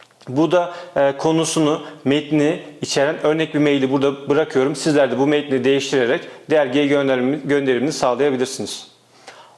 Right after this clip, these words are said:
Onuncu başlığımız geri bildirim ya da teşekkür mektubu. Şimdi, e, birçoğumuz çalışmamız yayınlandıktan sonra bir daha dergiye dönüp bakmıyoruz. Nasıl olsa işimiz artık bitti diye. Fakat uluslararası alanlarda bir nezaket göstermek için,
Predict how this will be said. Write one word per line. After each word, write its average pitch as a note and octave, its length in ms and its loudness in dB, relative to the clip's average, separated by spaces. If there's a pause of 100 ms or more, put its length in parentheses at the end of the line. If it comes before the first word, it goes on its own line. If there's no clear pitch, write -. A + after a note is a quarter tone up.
Onuncu F3 360 2
başlığımız F3 680 0 (140)
geri D#3+ 280 4
bildirim D3+ 380 0 (300)
ya C#3+ 120 0
da D#3+ 100 -2
teşekkür D3 360 -2
mektubu. C3 640 -2 (280)
Şimdi, E3 420 0 (220)
e, C#3+ 360 2
birçoğumuz D#3+ 640 0
çalışmamız D3 500 0
yayınlandıktan D3 560 2
sonra D3 240 -2
bir D3+ 60 2
daha C3 200 2
dergiye C3+ 520 2
dönüp C#3+ 240 0
bakmıyoruz. A2+ 440 0
Nasıl B2 200 -2
olsa A#2 120 -4
işimiz B2 300 0
artık A#2+ 280 -2
bitti A#2 260 -6
diye. C#3 200 -2 (280)
Fakat C3+ 320 0
uluslararası D#3+ 520 0
alanlarda C3+ 540 0
bir D3 80 -2
nezaket D3+ 540 0
göstermek C#3+ 480 0
için, F3+ 240 -6